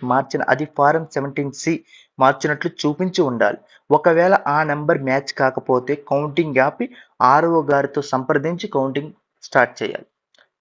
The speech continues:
పాయింట్ నెంబర్ త్రీ, ఫామ్ సెవెంటీన్ సిలో నమోదైన ఓట్ల సంఖ్య మరియు సియు అంటే కంట్రోల్ యూనిట్లో చూపిస్తున్న ఓట్ల సంఖ్య సమానంగా ఉండాలి. ఒకవేళ లేకపోతే రిటర్నింగ్ అధికారిని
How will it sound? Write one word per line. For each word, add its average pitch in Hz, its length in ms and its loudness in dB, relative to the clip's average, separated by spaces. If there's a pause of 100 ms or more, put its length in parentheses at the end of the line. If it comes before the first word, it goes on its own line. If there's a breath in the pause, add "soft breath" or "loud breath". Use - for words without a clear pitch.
(120)
పాయింట్ 131 300 2
నెంబర్ 123 340 -2
త్రీ, 117 120 -4 (640)
ఫామ్ 180 240 4 (140)
సెవెంటీన్ 147 500 -2
సిలో 135 300 0 (600)
నమోదైన 156 560 2 (200)
ఓట్ల 139 180 2 (100)
సంఖ్య 135 240 0 (160)
మరియు 139 260 2 (120)
సియు 147 400 -2
అంటే 147 140 -2 (120)
కంట్రోల్ 139 420 0
యూనిట్లో 139 340 -2 (100)
చూపిస్తున్న 135 440 -4 (180)
ఓట్ల 131 260 0
సంఖ్య 131 220 -4 (100)
సమానంగా 123 580 2 (120)
ఉండాలి. 107 300 0 (420 soft breath)
ఒకవేళ 175 460 4 (160)
లేకపోతే 127 540 0 (160)
రిటర్నింగ్ 156 500 -2
అధికారిని 135 400 -2